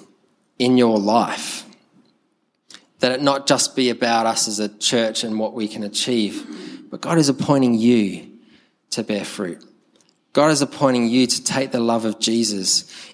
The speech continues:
into your workplaces, into your neighborhoods, into your communities, it's not just about Belair. It is about Happy Valley,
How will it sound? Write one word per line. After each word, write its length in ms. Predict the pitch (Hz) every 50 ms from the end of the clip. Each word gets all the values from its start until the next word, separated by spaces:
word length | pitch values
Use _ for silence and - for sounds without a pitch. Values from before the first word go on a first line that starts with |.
| _
into 360 | - 135 135 139 135 - 135 123
your 180 | 117 113 107
workplaces, 800 | 104 104 101 101 - - - - 98 95 - - 107 101 - - -
into 300 | 127 127 131 127 - 127
your 140 | 117 113
neighborhoods, 760 | 110 107 98 98 98 98 90 - - 107 95 92 - - - -
into 320 | - 127 123 123 - - 120
your 160 | 113 110 107
communities, 720 | 110 - 117 107 104 104 98 98 - 107 95 92 92 - - - - - - - - - - - -
it's 240 | 143 147 - - -
not 300 | 139 139 147 - - -
just 280 | - 135 123 - - -
about 360 | 113 113 113 113 127 - -
Belair. 440 | - 110 104 104 98 90 90 87 - - - - - _ - - _ _ _ _ _ _ _ _ _ _ _ _ _ _ _ _ _ _ _ _ _ _ _ _ _ _ _ _ -
It 120 | - 127
is 160 | 120 113 107
about 480 | 113 98 110 101 98 95 98 - - - - - - - _ _ _ _ _ _ _ _ _ _ _ _ _ _ _ _ _
Happy 260 | - - - - 110
Valley, 340 | 104 127 151 170 - 98